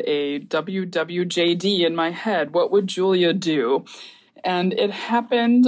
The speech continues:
when I was at Burning Man, which is this great arts festival that happens two hours north of Reno in the Black Rock Desert. It's very dusty. You bring everything you need. You take it all away.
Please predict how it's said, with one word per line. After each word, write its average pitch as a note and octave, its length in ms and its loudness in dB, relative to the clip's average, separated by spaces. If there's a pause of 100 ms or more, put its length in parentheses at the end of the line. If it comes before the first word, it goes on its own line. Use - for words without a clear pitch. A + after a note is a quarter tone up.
when G3 540 0
I F#3+ 200 0
was G3 200 2
at G#3+ 180 0
Burning D#3+ 320 0
Man, D3+ 300 -2
which F3 220 -6
is D3+ 140 -12
this D#3 280 -12
great D#3+ 480 -2
arts E3+ 340 0
festival D#3+ 600 0
that D3+ 140 0
happens D3+ 420 -4
two - 220 -2
hours D#3 340 0
north D#3+ 260 0
of D3+ 160 -6
Reno E3 460 0
in D3 100 -2
the C#3 80 -6
Black D#3 320 -2
Rock E3 300 -2
Desert. D#3 560 0
It's - 100 -18
very D#3 260 -2
dusty. F3+ 600 -2
You D#3 320 -2
bring F3 320 0
everything E3 480 -2
you D#3 80 -2
need. D#3 320 -2
You C3+ 60 -6
take E3 260 -2
it D#3 80 0
all D3+ 160 0
away. C#3+ 400 0